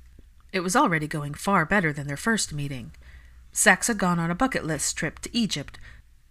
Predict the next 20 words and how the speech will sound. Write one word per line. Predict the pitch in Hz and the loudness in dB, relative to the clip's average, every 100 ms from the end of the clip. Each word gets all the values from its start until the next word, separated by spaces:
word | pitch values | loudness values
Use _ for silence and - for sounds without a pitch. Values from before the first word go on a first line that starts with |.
| - | 0
while | 202 202 | 2 2
Keating | - 214 160 | 0 0 0
spent | 175 - 180 | -2 -2 -2
time | - 190 180 | 0 0 0
with | 175 | 0
family | 240 208 151 113 - - - - | 0 0 -2 -8 -12 -14 -12 0
and | 202 | 4
welcomed | 247 214 190 | 4 4 2
a | |
new | 180 170 | 4 2
grandchild | 262 277 208 151 131 - | 4 4 2 0 -2 -4
she | 160 | -6
proudly | - 240 202 151 | 2 4 4 2
showed | - 147 - | -2 -2 -4
pictures | 233 - 139 139 | -4 -4 -6 -8
of, | - - - - - - - - | -10 -14 -20 -20 -20 -20 -16 -6
a | |
girl | 196 254 170 | 2 4 4
named | 160 160 160 | 2 -2 0
Helena. | 208 160 147 160 | 0 0 -2 -8